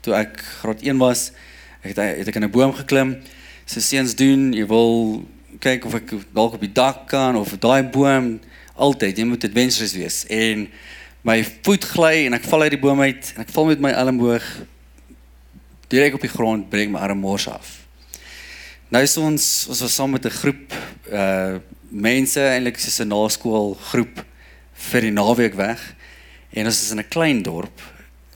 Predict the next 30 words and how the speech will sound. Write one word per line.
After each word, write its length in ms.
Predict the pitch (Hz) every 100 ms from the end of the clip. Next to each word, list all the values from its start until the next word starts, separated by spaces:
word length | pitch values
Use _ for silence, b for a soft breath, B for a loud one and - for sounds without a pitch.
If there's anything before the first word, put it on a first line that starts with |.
| - -
Nou 100 | 117
sê 300 | 131 - 160 147
hulle 360 | 143 135 135 - _ -
by 140 | 113
die 120 | 120 117
local 320 | 113 123 113
hospitaal, 540 | 92 - - 95 92 B B B B
"Hierdie 520 | - 123 180 170 - -
is 200 | 120 -
'n 100 | 101
baie 240 | 101 104 101
ernstige 460 | 98 101 - 104
breek. 360 | 90 90 - -
Ons 280 | 123 123 -
kan 200 | 139 151
nie 240 | 113 82 - _ _ -
hierdie 240 | 107 120 120
operasie 460 | 123 104 104 101
hier 100 | 101
doen 120 | 101
nie. 160 | 101 101
Hy 140 | 104
moet 340 | 127 127 123 -
stad 280 | - 123 120
toe 100 | -
gaan." 240 | 80 87 - B B B B B B B B B B B _ - -
Klim 220 | 160 165
in 60 |
die 100 | 165
kar 400 | 156 156 151 151